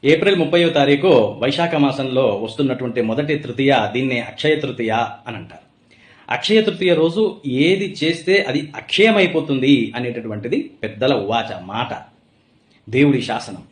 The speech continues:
అక్షయ అంటే క్షయము లేనిది, క్షయ అంటే నశించిపోయేది, అక్షయ అంటే ఎల్లప్పటికీ కూడా నశించకుండా ఉండేటటువంటిది. మనిషి ఈ రెండు ఎప్పటికీ నశించకుండా ఉండాలి అని కోరుకుంటాడు. ఒకటి తన యొక్క పుణ్యము,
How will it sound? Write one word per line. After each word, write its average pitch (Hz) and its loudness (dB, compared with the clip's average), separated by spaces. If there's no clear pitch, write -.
అక్షయ 151 2
అంటే 165 2
క్షయము 214 2
లేనిది, 131 -2
క్షయ 143 2
అంటే 202 2
నశించిపోయేది, 156 -4
అక్షయ 151 0
అంటే 131 2
ఎల్లప్పటికీ 147 2
కూడా 135 4
నశించకుండా 143 0
ఉండేటటువంటిది. 120 0
మనిషి 135 0
ఈ 113 -10
రెండు 139 2
ఎప్పటికీ 160 -2
నశించకుండా 143 0
ఉండాలి 110 -2
అని 120 -8
కోరుకుంటాడు. 98 -12
ఒకటి 117 -6
తన 110 -4
యొక్క 107 -8
పుణ్యము, 123 -6